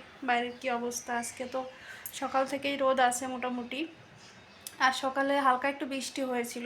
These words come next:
তো ভেবেছিলাম আজকেও বোধহয় ঝড় হবে, বৃষ্টি হবে, তো আর হলো না। যাই হোক,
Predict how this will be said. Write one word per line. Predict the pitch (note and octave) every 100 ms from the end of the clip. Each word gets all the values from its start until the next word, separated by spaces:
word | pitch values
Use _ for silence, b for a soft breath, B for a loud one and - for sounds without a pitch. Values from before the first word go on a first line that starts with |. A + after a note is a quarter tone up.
| A#3
তো | B3
ভেবেছিলাম | B3+ B3 A#3+ C4+ C4
আজকেও | B3 B3 - C4
বোধহয় | B3+ B3 B3 A#3+
ঝড় | B3 A3+ A3+ A#3
হবে, | A3+ A3+
বৃষ্টি | A3+ A#3 - B3
হবে, | A#3 A#3 B B B B
তো | -
আর | C4 B3+
হলো | A#3+ B3
না। | C4 C4
যাই | B3+ B3 B3+
হোক, | B3+